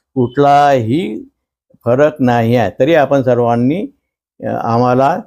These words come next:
जो अन्याय झालेला आहे तो सर्वांनी दुरुस्त करावा अशी आमची माननीय मुख्यमंत्री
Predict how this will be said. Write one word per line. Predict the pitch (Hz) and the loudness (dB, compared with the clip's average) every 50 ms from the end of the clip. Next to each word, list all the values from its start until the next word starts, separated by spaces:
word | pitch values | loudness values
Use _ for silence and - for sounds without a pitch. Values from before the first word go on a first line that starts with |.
| _ _ _ _ - 98 | _ _ _ _ -10 -4
जो | 117 120 120 120 | -2 -2 0 0
अन्याय | 110 110 110 117 131 151 156 131 | 0 -2 0 0 0 0 0 0
झालेला | 120 113 113 117 120 113 120 | 0 0 0 0 0 0 0
आहे | 147 180 | 0 -2
तो | 180 - 139 139 | -4 -4 -6 -6
सर्वांनी | 139 - 117 104 104 107 117 127 143 143 143 139 156 | -4 -4 -4 -4 -2 -2 -2 -2 -2 -4 -6 -8 -8
दुरुस्त | 151 127 101 110 113 117 113 - _ - 123 120 | -8 -8 -8 -8 -8 -8 -10 -8 _ -4 -2 -2
करावा | 107 101 104 107 107 127 156 233 - _ _ _ - | 0 0 0 0 0 -2 -4 -4 -6 _ _ _ -6
अशी | - 117 104 - 123 | -4 -4 -2 0 0
आमची | 117 113 113 113 - - 135 143 | 0 0 -2 -4 -4 -4 -4 -4
माननीय | 127 113 107 104 110 113 117 120 120 120 | -2 0 0 0 0 0 0 0 0 0
मुख्यमंत्री | 117 113 113 117 - _ - 160 160 156 160 165 147 - 175 190 208 | 0 0 -2 -2 -4 _ -2 -2 0 0 0 -2 -2 -2 -2 -2 -2